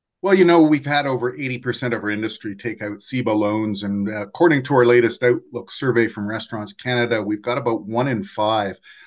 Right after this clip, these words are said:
uh, that are not in a position to be able to pay off their ceba loans in full. And the reason for that, Mario, as you know, is, uh,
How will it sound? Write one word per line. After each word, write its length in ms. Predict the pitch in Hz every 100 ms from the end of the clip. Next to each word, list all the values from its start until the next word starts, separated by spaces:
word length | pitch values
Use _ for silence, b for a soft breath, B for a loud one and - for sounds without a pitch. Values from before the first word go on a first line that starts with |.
| -
uh, 140 | 110
that 320 | 113 113 - -
are 300 | 120 107 104
not 300 | 117 123 123
in 60 |
a 60 | -
position 420 | 117 101 98 120
to 60 | 95
be 140 | 107
able 180 | 101 98
to 80 | 95
pay 380 | - 107 104 104 -
off 300 | 98 90 -
their 140 | 110
ceba 340 | 104 - 113 104
loans 360 | 104 104 98
in 100 | 98
full. 500 | 90 - 147 165 185 - _ _ _
And 100 | 156
the 60 | 165
reason 300 | 185 190 160
for 160 | 143
that, 200 | 127 110
Mario, 420 | 117 113 113 107 107
as 140 | 98
you 100 | 104
know, 300 | 113 113 107
is, 280 | 98 92 120
uh, 200 | 107